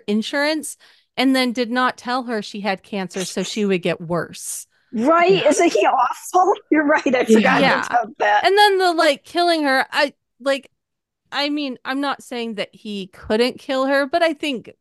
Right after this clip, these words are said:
Speaker 1: part of it was an accident. He wasn't
Speaker 3: Mm-hmm.
Speaker 1: purposely like, "Let me make sure she dies right this second." 'Cause he
Speaker 2: Right,
Speaker 1: had
Speaker 2: but he's
Speaker 1: pretty much
Speaker 2: violent.
Speaker 1: already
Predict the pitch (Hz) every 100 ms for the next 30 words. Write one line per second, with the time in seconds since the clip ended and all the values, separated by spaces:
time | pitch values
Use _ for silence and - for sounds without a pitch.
0 | - 254 233 208 208 196 180 185 180 202
1 | 196 190 - 196 196 - 233 240 233 220
2 | - 208 196 165 196 190 180 175 175 _
3 | _ _ _ _ 254 262 285 254 254 240
4 | 226 - 220 196 214 196 190 175 175 180
5 | 170 - 156 151 - 156 - - - -
6 | - _ _ - 320 381 370 - 466 349
7 | 277 220 202 214 220 233 214 202 196 185
8 | 180 175 170